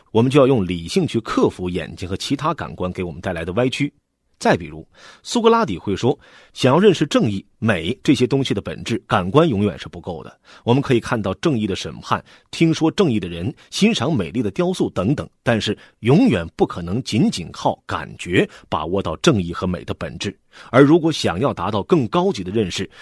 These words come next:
就需要让灵魂摆脱肉体的桎梏，直达正义与美的理念。关于理念的问题啊，我们在以后讲到柏拉图的名作《会饮》的时候呢，再做更多的讨论。我们上面说过，灵魂与肉体的分离就是死亡。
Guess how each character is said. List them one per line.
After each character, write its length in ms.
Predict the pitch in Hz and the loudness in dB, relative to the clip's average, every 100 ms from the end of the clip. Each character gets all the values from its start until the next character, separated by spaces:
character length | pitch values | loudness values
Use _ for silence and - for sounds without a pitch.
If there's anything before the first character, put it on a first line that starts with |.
| - | -4
就 180 | - 104 | 0 0
需 180 | - 131 | 2 2
要 120 | 107 | 2
让 180 | 104 90 | 0 -2
灵 220 | 92 156 | 0 -2
魂 240 | - 98 | -2 -6
摆 220 | 107 78 | -4 -8
脱 180 | 78 107 | -4 -2
肉 260 | 131 202 101 | 4 4 4
体 200 | - - | -6 -16
的 80 | 87 | -12
桎 220 | - 147 | -4 -2
梏， 200 | - 156 _ - - | 0 -2 _ -20 0
直 160 | 135 | 2
达 200 | 139 95 - | 4 0 0
正 140 | 254 | 0
义 200 | 190 107 - | 0 -2 -6
与 160 | 92 113 | -4 -2
美 180 | 92 - | -2 -6
的 100 | 98 | -10
理 120 | - | -8
念。 200 | 90 113 _ _ _ _ _ | -8 -8 _ _ _ _ _
关 160 | - 202 | 2 2
于 20 | |
理 80 | 131 | 2
念 140 | 90 | 0
的 80 | 120 | 0
问 160 | 123 107 | 0 -2
题 160 | - | -4
啊， 100 | 85 - - _ | -10 -12 -20 _
我 60 | 101 | -2
们 100 | 117 | 0
在 120 | 123 | 0
以 100 | 87 | 0
后 160 | - | -2
讲 180 | 127 82 | -2 -2
到 140 | 87 90 | -6 -4
柏 160 | 104 | -2
拉 100 | 127 | -2
图 140 | 139 95 | -2 -4
的 80 | |
名 240 | 87 85 110 | -4 -4 -2
作 180 | 123 - _ | -2 -2 _
《会 300 | - - 247 | -20 -2 0
饮》 180 | 113 87 | 0 -6
的 100 | 87 | -8
时 160 | 95 90 | -8 -8
候 180 | 82 87 | -8 -8
呢， 120 | 80 - _ | -8 -12 _
再 140 | - | -2
做 100 | 101 | -2
更 160 | 92 123 | -2 -2
多 120 | 98 | -2
的 80 | 92 | -4
讨 160 | - - | -8 -14
论。 120 | 82 _ _ _ _ _ - - | -16 _ _ _ _ _ -12 2
我 80 | |
们 100 | 151 | 4
上 100 | 180 | 6
面 120 | 190 139 | 6 6
说 160 | 151 | 4
过， 180 | 139 - _ - | 2 -4 _ 0
灵 260 | 131 240 | 2 4
魂 160 | 180 190 | 2 0
与 80 | 131 | 2
肉 240 | 196 185 | 6 6
体 140 | - | 4
的 100 | 90 | -6
分 220 | 95 151 113 | -2 0 2
离 140 | 104 | 0
就 120 | - | 0
是 120 | 110 | 0
死 180 | 90 - | -2 -8
亡。 240 | 71 - | -12 -16